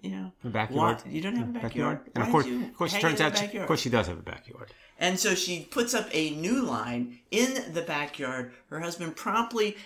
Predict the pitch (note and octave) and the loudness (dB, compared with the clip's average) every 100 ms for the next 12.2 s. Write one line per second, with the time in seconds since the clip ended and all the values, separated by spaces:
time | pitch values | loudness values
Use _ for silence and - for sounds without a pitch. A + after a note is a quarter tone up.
0 | - - E3+ F#3+ F#3 D3+ C#3+ C#3+ - C#3 | -6 2 6 6 4 2 2 0 -2 0
1 | C#3+ - _ - A#3+ C#4 D3 C3 B2 A#2+ | 0 -2 _ 4 6 6 4 2 2 2
2 | G#2+ A2 G#2+ F2+ - - F3+ G#3+ G3 F3+ | 2 0 0 -2 -2 4 4 6 2 2
3 | E3 C#3+ C3+ B2+ B2 B2 B2 - - D#3+ | 2 0 0 0 0 -2 -6 -8 -4 -2
4 | F3+ E3+ D#3 D3+ - C#3 B2+ B2+ A#2+ - | -2 -2 -2 -2 2 2 2 0 -2 -2
5 | - - - _ _ _ _ _ - - | -10 -10 -16 _ _ _ _ _ -16 -16
6 | - - - - D3 E3+ E3+ - E3 D#3 | -16 -18 -18 -6 -2 0 2 2 2 4
7 | C3 B2 A#2+ - _ _ _ _ - C#3+ | 4 2 0 -6 _ _ _ _ -2 0
8 | C#3+ C#3 C3 A#2+ - G#2 A#2+ - - D2 | 2 0 -2 -4 -4 -4 -2 -2 -4 -6
9 | - F2+ D#2+ - B2+ G#2 A#2+ A2 F#2 G2+ | -2 -2 -2 -2 0 0 -2 -6 -4 -4
10 | F#2+ _ - F2 - _ - - A2+ - | -6 _ -4 -4 -6 _ -10 -8 -4 4
11 | E3 F3 D#3+ D#3 B2+ C3+ B2 A#2+ G#2+ G2+ | 10 10 10 6 4 4 4 2 2 0
12 | F#2 | 2